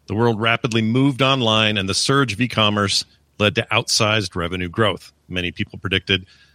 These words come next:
uh, this would be a permanent acceleration that would continue even after the pandemic ended. I did too. So I made the decision to significantly increase our investments. I got this wrong, and I take responsibility for that," unquote.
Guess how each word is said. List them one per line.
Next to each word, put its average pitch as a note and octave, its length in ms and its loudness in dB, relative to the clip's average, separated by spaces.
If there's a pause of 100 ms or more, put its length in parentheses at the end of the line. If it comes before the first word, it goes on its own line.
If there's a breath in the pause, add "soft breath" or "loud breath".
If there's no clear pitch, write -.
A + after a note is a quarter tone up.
(180 soft breath)
uh, G#2+ 200 2
this C#3+ 220 0
would D3 140 2
be C#3 120 0
a B2+ 80 0
permanent C#3 460 0
acceleration G#2+ 960 -2
that F#2+ 180 -2
would F2+ 80 -8
continue G2 500 -2 (340 loud breath)
even G#3 280 0
after C3 240 0
the A2+ 80 2
pandemic G2 560 -2
ended. A#2 340 0 (500)
I G#2+ 140 0
did G#2+ 220 0
too. F2 360 0 (380)
So F#2 160 -4
I F2+ 80 -2
made F#2 220 -2
the G#2+ 80 -2
decision F2+ 420 -2
to F#2+ 80 -8
significantly A#2+ 800 -2
increase G2+ 380 -2
our G2 80 -4
investments. E2 640 -6
I F2+ 100 -6
got E2+ 220 -4
this B2 220 -4
wrong, F2+ 400 -4 (260)
and F2+ 120 -8
I E2+ 60 -4
take A2 220 -6
responsibility A2 840 -4
for - 140 -8
that," - 300 -8
unquote. - 580 -10